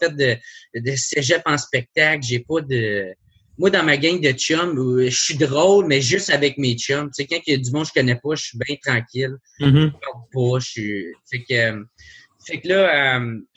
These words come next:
Speaker 1: fait que ça fait... il y avait un bon... c'était un bon tremplin, genre, entre jamais avoir fait de show puis juste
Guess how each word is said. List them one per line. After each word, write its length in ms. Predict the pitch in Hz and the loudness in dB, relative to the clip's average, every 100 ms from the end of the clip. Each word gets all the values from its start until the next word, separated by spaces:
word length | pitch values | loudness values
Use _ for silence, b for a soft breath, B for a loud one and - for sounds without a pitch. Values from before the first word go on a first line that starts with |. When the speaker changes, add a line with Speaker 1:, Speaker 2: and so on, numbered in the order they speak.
| - _ _ _ - 127 | -20 _ _ _ -20 -16
Speaker 1:
fait 80 | 156 | -12
que 60 | 151 | -4
ça 140 | 196 | -4
fait... 120 | - - | -2 -4
il 60 | 175 | 0
y 60 | |
avait 220 | 165 190 | 0 2
un 240 | 220 190 160 | 2 2 0
bon... 340 | 151 208 214 | 2 2 2
c'était 300 | - 185 170 | 0 0 2
un 40 | 160 | 0
bon 280 | 160 214 | 2 0
tremplin, 580 | 226 - 160 131 165 185 | 0 -2 -2 -2 -4 -4
genre, 300 | 160 147 143 | 0 0 0
entre 260 | 135 143 143 | 0 -4 -2
jamais 280 | 123 147 170 | 0 2 2
avoir 240 | 180 147 | 2 2
fait 100 | 160 | 0
de 180 | 151 143 | 0 0
show 280 | 127 185 190 | 0 -2 -2
puis 80 | 131 | -4
juste 240 | 131 175 | -2 -2